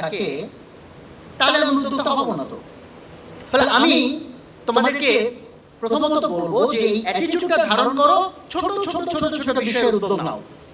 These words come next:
Because তোমাকে অনেক বড় ধরনের উদ্যোক্তা হওয়ার জন্য প্ল্যান করা উচিত। কারণ দুনিয়ার ভিতরে অনেক বড় বড় সমস্যার মধ্যে দিয়ে আমরা আছি, অনেক বড় বড় সমস্যার মধ্যে দিয়ে আমাদেরকে চলতে হচ্ছে। কথার কথা, ধরো যে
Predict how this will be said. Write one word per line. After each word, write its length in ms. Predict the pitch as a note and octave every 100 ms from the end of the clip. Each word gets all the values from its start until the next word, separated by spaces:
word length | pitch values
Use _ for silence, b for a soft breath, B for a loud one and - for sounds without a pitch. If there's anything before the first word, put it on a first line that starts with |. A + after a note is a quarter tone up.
| - -
Because 320 | G#3+ D#4 D#4+
তোমাকে 300 | D#4+ C#4 C#4
অনেক 340 | B3+ C4+ C4+
বড় 320 | F#3+ G#3 C4+ C#4+
ধরনের 500 | A3+ A#3+ A#3+ B3+ G#3+
উদ্যোক্তা 440 | G#3 G#3+ G#3+ G#3+
হওয়ার 560 | G#3 F3 E3 A3+ D4+ D#4
জন্য 640 | A3+ A3 D3+ G3 D#4+ D#4+ - - - - -
প্ল্যান 300 | A3 A3 G#3
করা 120 | D3
উচিত। 340 | - - - - - - - - - - -
কারণ 220 | B3 A#3
দুনিয়ার 300 | A3+ B3 B3
ভিতরে 300 | A#3 A3 C4
অনেক 380 | - G#3 A3+ G3
বড় 260 | F3 G#3+
বড় 280 | A#3 B3 B3
সমস্যার 400 | G#3 G3 G3 G#3
মধ্যে 240 | E3 E3
দিয়ে 120 | F3 G#3
আমরা 200 | - C#3
আছি, 360 | A#2+ - - - - - -
অনেক 280 | - G#3+ A#3
বড় 160 | G#3+ A3+
বড় 220 | A#3 A#3+
সমস্যার 400 | G#3+ G#3 G#3 A#3+
মধ্যে 240 | G3+ F#3+ G#3
দিয়ে 140 | C#4+
আমাদেরকে 460 | C4 - F#3 F3 E3+
চলতে 320 | E3 C#3+ C#3+
হচ্ছে। 240 | B2 - - - - - - - - -
কথার 340 | E4+ E4+ D#4
কথা, 300 | B3 A3 G#3+
ধরো 380 | A3 C4 B3 G#3
যে 360 | F#3 F#3 F#3